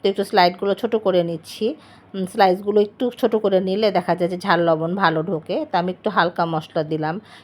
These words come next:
ইদানিং মিশনের আব্বু বেশি মশলার জিনিস একদম কম পছন্দ করতেছে, একদম যেটুকু না দিলে না সেটুকুই দিলাম। আর আজকের গোশতটা এত ভালো, এত ভালো, মাশাআল্লাহ, বারবার বলতেছে এক কথা,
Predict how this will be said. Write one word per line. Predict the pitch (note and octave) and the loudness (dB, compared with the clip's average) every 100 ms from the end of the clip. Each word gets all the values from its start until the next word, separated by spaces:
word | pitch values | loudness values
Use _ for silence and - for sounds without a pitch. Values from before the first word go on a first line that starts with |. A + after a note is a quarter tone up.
| - | -8
ইদানিং | F#3 F3 F#3 F#3 | 0 0 0 -4
মিশনের | - F3+ F3 | -4 -2 -2
আব্বু | F3+ F3+ | 0 -2
বেশি | F#3 - F3+ | -2 -2 -2
মশলার | F3 F3 - E3 E3 D#3+ | -2 -6 -4 -4 -4 -6
জিনিস | F3 F#3 F3+ | -4 -2 -2
একদম | F3 F3+ F3+ | -2 -4 -6
কম | F3 F3 F3 | 0 -2 0
পছন্দ | G3+ - D3 C#3+ | -4 -4 -6 -6
করতেছে, | D3 D3 - D3+ D3+ - - - _ | -8 -10 -14 -12 -12 -14 -18 -20 _
একদম | F3+ F3+ F3+ | -4 -2 -2
যেটুকু | F#3 F3+ F3+ F#3 | -2 -2 0 0
না | F#3 E3+ | 2 2
দিলে | F3 F3 F3 | 0 -2 0
না | F#3 | -2
সেটুকুই | F#3+ G3+ F3 E3 F3+ | -2 -4 -6 -4 -4
দিলাম। | F#3 G3+ G3 | -2 -2 2
আর | E3+ | 2
আজকের | E3+ - F#3 | 2 0 -4
গোশতটা | F#3 E3+ - G3 | -2 -6 -2 -2
এত | F#3+ F#3+ F3 | -2 -4 -2
ভালো, | F#3+ F#3 F#3 G#3 | -4 0 2 4
এত | F3 D#3 F3 | 2 2 0
ভালো, | F3+ E3 D#3+ | 0 0 0
মাশাআল্লাহ, | D#3 - E3+ E3+ | -4 -4 -2 2
বারবার | E3+ E3+ E3+ E3+ | 2 4 2 2
বলতেছে | E3+ E3 D#3+ - | 0 0 -4 -6
এক | D#3 | -4
কথা, | - D3 - | -4 -6 -6